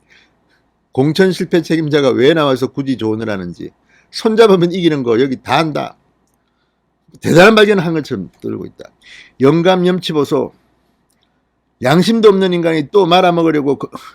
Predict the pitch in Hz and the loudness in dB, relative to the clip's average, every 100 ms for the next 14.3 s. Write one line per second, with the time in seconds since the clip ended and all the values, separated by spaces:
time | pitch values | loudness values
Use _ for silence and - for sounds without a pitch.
0 | _ _ - 143 - 151 139 131 123 98 | _ _ -8 -8 -6 -8 -6 -6 -8 -12
1 | - _ _ - - 247 254 214 196 185 | -16 _ _ -4 -2 0 0 2 0 0
2 | 170 151 127 127 113 104 92 - _ _ | -2 -2 -4 -8 -10 -12 -14 -16 _ _
3 | _ _ _ _ _ _ _ _ _ _ | _ _ _ _ _ _ _ _ _ _
4 | _ _ 113 113 95 71 - - _ _ | _ _ -8 -8 -8 -12 -20 -20 _ _
5 | _ - 190 202 190 - 185 170 175 165 | _ -8 -4 0 0 -2 -2 0 0 -2
6 | 180 156 92 - _ _ - 175 165 175 | -2 -2 -4 -10 _ _ -10 -8 -8 -10
7 | 160 160 - 151 143 - 101 95 - _ | -8 -8 -6 -8 -8 -10 -10 -10 -12 _
8 | _ _ _ _ _ _ _ _ _ _ | _ _ _ _ _ _ _ _ _ _
9 | - 131 117 98 85 76 _ _ _ _ | -6 -2 0 0 -4 -8 _ _ _ _
10 | _ _ _ _ - 131 202 180 175 175 | _ _ _ _ -10 -2 2 2 0 -2
11 | 151 143 170 180 165 117 - _ _ _ | -2 -4 -2 -2 -2 -4 -12 _ _ _
12 | _ _ _ _ _ 147 175 175 202 185 | _ _ _ _ _ 0 0 2 0 -2
13 | 127 - 160 175 190 165 156 156 127 156 | -2 0 0 0 0 0 -2 -2 -2 0
14 | 180 156 - | 2 2 -2